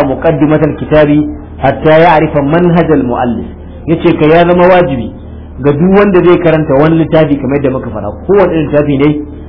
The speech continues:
ka tabbata ka karanta muqaddimar mai littafin dan ka san salon da ya bi wajen rubuta littafin." Sai mu koma sama da yace, "يقول الإمام الطبري رحمه الله في مقدمة تاريخه."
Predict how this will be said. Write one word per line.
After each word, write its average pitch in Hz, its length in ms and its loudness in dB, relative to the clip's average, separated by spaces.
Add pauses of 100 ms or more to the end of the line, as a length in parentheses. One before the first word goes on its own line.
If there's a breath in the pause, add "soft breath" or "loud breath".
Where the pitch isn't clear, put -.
(140)
ka 139 140 -4
tabbata 165 460 0
ka 170 140 -2
karanta 160 320 0
muqaddimar 160 460 -2
mai 135 120 0
littafin 143 400 0 (500)
dan 160 220 2
ka 160 140 0
san 139 240 -2
salon 156 340 0
da 123 60 -2
ya 123 160 0
bi 131 80 -6
wajen 135 320 -2 (520)
rubuta 147 320 2
littafin." 117 480 -2 (1400)
Sai 151 140 -6
mu 147 120 0
koma 139 240 -2
sama 131 180 -4
da 113 60 -2
yace, 117 280 -4 (500)
"يقول 123 500 2
الإمام 143 460 -2
الطبري 139 580 2 (560)
رحمه 135 440 -2
الله 143 360 0 (140)
في 151 160 -2
مقدمة 143 640 -2
تاريخه." 120 500 -4